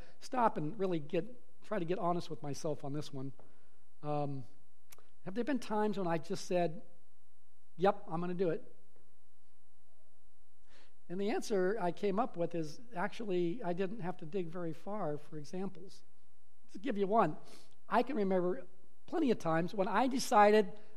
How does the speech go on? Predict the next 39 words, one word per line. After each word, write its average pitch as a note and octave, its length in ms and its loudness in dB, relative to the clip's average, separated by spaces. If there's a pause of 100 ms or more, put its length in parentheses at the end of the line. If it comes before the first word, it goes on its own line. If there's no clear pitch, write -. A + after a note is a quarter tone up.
(120)
I G3 140 6
knew C#4 320 12
I C4 80 12
was A#3 160 6
gonna A3+ 160 6
get G#3 140 8
angry. G3 420 4 (340)
Typically, F#3 560 2 (380)
it's - 100 -4
with D3+ 160 -2
my E3+ 100 0
wife. D3+ 300 -2 (1300)
Guys, F#3 280 8
you G#3 80 2
don't G3 140 4
have F3+ 100 4
this D#3+ 120 0
issue, D#3 280 0
I C#3+ 60 -2
know. C#3+ 260 -2 (160)
So D3+ 180 -4
just, D3 260 -2
it's D3+ 120 -4
just D#3 200 -4
me. B2 220 -2 (600)
But, E3+ 480 2
you G#3+ 100 4
know, A#3+ 180 8
so C4 400 8 (360)
I G#3+ 100 12
know B3+ 240 10
I'm E4 100 12
gonna C4+ 160 8
get G#3+ 160 8
angry. G3+ 380 8
I G#3+ 80 12
feel D#4 300 10
it D4+ 100 12
coming. G3+ 400 6